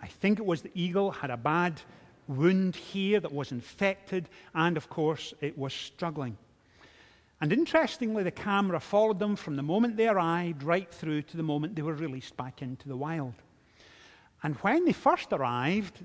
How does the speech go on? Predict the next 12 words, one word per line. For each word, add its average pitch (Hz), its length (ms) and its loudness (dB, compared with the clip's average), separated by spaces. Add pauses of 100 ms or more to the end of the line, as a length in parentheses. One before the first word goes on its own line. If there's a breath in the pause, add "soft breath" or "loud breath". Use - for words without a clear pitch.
the 120 60 -10
staff 208 520 -2
would 151 180 -2
make 180 640 -4
to 151 100 -10
go 165 240 4
for 196 220 -4
the 135 100 -6
bird 131 400 -2
to 165 120 -8
examine 135 580 -2
it, 139 180 -8